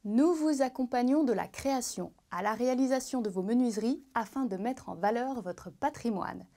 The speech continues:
Fenêtres et stores, portes de garage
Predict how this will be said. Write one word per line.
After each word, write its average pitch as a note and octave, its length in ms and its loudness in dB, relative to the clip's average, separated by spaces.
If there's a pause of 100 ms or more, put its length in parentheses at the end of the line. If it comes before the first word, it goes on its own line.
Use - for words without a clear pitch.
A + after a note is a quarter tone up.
(420)
Fenêtres G#3 640 0
et F#3+ 80 -6
stores, C4+ 520 2 (400)
portes F#3 280 -2
de E3+ 140 -6
garage D4 540 2